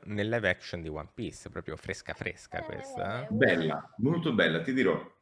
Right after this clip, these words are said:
Speaker 3: mi ritrovo, mi danno il turno e mi dicono, "Ah, ma non possiamo dirti che cos'è." Vabbè, non di-, sappi solo che Marco, il direttore, ti vuole assolutamente. Vabbè, vengo, vengo apposta, vengo apposta per Marco.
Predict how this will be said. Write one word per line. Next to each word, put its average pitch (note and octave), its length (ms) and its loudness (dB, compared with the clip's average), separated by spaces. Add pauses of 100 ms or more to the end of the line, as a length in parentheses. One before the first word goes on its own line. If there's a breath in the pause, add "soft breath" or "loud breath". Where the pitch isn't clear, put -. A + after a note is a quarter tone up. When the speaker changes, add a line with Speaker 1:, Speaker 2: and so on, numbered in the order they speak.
(180)
Speaker 3:
mi A2+ 140 4
ritrovo, D#3+ 840 2
mi - 160 0
danno C3 220 6
il E3+ 160 -2
turno G#2 440 -2
e D#3 60 -6
mi A2+ 80 -2
dicono, G2 260 -4
"Ah, - 20 -2
ma A2+ 100 0
non A2 120 -2
possiamo D#3 300 -6
dirti F#2+ 240 -6
che F#2 160 -6
cos'è." E2+ 360 -6 (280)
Vabbè, - 200 -14 (180)
non E2 140 -18
di-, E2 160 -14 (600)
sappi - 380 -4
solo A#2 260 0
che F#2 340 -2
Marco, F#2 380 -2
il D2+ 60 -8
direttore, F#2 480 -2
ti F2 100 -8
vuole F2 180 -4
assolutamente. D#2+ 600 -8 (720)
Vabbè, - 280 -12
vengo, D#2 340 -6 (280)
vengo A2 220 0
apposta, - 440 -10
vengo G#2 160 0
apposta G2+ 300 0
per F#2+ 100 -2
Marco. E2 300 -8